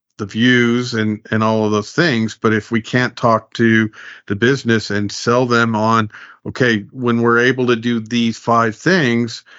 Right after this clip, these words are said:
these are the types of efficiencies we're gonna have. And now you can take these people, these resources,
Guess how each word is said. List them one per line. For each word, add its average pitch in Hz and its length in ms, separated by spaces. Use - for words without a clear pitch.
these 120 280
are 117 80
the 110 120
types 117 380
of 104 100
efficiencies 110 840
we're 101 120
gonna 101 180
have. 117 460
And 110 180
now 120 140
you 151 160
can 117 140
take 110 260
these 120 460
people, 143 540
these 110 300
resources, 110 840